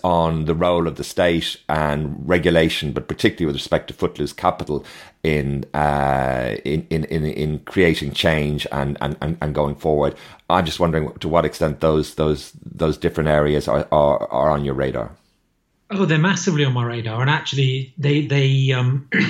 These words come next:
Speaker 2: <clears throat> they are the reason, really, what I'm, I'm doing, making another very profound shift in my approach to this and going very local. Um, because if you look,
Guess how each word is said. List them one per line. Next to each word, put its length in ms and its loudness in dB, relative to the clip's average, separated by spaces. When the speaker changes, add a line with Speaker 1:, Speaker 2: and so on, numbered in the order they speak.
Speaker 2:
<clears throat> 260 -20
they 260 -2
are 140 2
the 100 2
reason, 500 2
really, 280 2
what 160 -4
I'm, 260 -4
I'm 220 -2
doing, 420 2
making 240 -2
another 400 2
very 200 0
profound 340 0
shift 300 0
in 120 -2
my 200 0
approach 380 -6
to 100 -4
this 280 -10
and 100 2
going 260 4
very 180 2
local. 440 2
Um, 400 2
because 520 2
if 160 0
you 100 4
look, 340 0